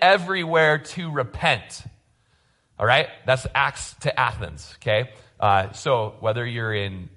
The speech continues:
Jerusalem on the day at the beautiful gate, or whether you're in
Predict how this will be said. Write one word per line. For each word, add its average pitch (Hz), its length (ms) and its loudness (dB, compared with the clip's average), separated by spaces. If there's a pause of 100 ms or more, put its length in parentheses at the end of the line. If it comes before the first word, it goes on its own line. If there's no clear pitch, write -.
(200)
Jerusalem 151 840 -4
on 101 420 0
the 104 80 -6
day 113 240 -2
at 127 160 -4
the 107 60 -8
beautiful 160 420 -8
gate, 170 400 -6 (160)
or 113 120 -8
whether 120 280 0
you're 110 240 -4
in 101 180 -6